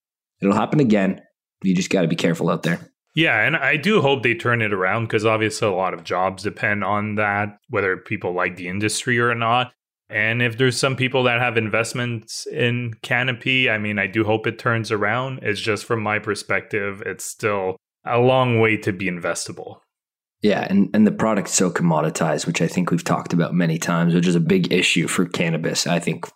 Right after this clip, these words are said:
Speaker 1: structurally as an investor. Now, yeah, don't get me wrong. I'm rooting for these guys. I'm rooting for, for them and all their competitors, because if, if this can be a big business for Canada in terms of exports,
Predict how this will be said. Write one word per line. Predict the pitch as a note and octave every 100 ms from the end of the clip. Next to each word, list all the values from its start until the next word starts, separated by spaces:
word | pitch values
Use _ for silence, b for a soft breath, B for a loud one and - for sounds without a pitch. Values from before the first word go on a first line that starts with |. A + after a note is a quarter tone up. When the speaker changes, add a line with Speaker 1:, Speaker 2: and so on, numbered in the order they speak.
| -
Speaker 1:
structurally | - A2 F2+ - E2+ E2 -
as | G2+ F#2+
an | E2+
investor. | E2+ E2+ E2+ - A#1 - _ _ _ _
Now, | G#2 G2+ F2+
yeah, | A2+ D2
don't | - G#2+ G#2
get | F#2+
me | F2
wrong. | F2+ F#2+ F2 E2
I'm | G#2+ A#2+ F#2+
rooting | A#2+ C#3 G2+
for | G2
these | F2+ F2
guys. | G2 F#2
I'm | G2
rooting | C3+ -
for, | C3 A#2+ A2 A2 B B
for | - G#2+
them | G#2+ A#2
and | A2+ B2 E3
all | G#2+ F2
their | F2
competitors, | E2+ E2+ F2 E2 E2
because | - G2 G#2 F#2+
if, | G2 -
if | G2+
this | D3 C#3
can | A#2
be | G#2+ G2+
a |
big | E2 G#2 E2+
business | G2 G#2 G2+ -
for | -
Canada | - - A2+ G#2 -
in | -
terms | - G2
of | E2
exports, | F2 A#2 - B1 B1 - -